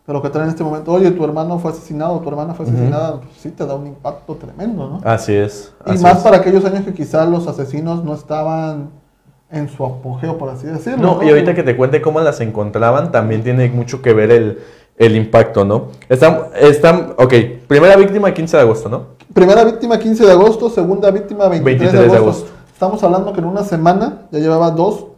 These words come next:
Speaker 1: personas ejecutadas
Speaker 2: Así es.
Speaker 1: o asesinadas.
Speaker 2: Así es.
Speaker 1: Una chica, recordemos que la niña del, la víctima del quince de agosto tenía dieciséis años
Speaker 2: Ujú.
Speaker 1: y la víctima del catorce de, del veintitrés de agosto,
Speaker 2: Tenía
Speaker 1: perdón,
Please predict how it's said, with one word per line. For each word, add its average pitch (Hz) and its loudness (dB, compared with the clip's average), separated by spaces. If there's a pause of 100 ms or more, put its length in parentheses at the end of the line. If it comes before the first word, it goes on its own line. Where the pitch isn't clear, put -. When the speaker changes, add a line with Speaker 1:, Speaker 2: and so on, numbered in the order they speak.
(120)
Speaker 1:
personas 170 -6
ejecutadas 139 -6
Speaker 2:
Así 107 2
es. 107 6
Speaker 1:
o 139 -2
asesinadas. 131 -6
Speaker 2:
Así 110 0
es. 113 -2
Speaker 1:
Una 175 2
chica, 190 0
recordemos 156 -2
que 160 -2
la 147 2
niña 175 -4
del, 147 -4 (120)
la 147 -4
víctima 180 -4
del 151 -2
quince 175 -6
de 156 0
agosto 170 -4
tenía 156 -6
dieciséis 151 -4
años 220 -4 (320)
Speaker 2:
Ujú. 143 0
Speaker 1:
y 180 4
la 202 2
víctima 190 -4
del 160 -4
catorce 165 -6
de, 151 -8 (200)
del 151 0
veintitrés 156 -2
de 196 2
agosto, 180 -2
Speaker 2:
Tenía 113 0
Speaker 1:
perdón, 151 2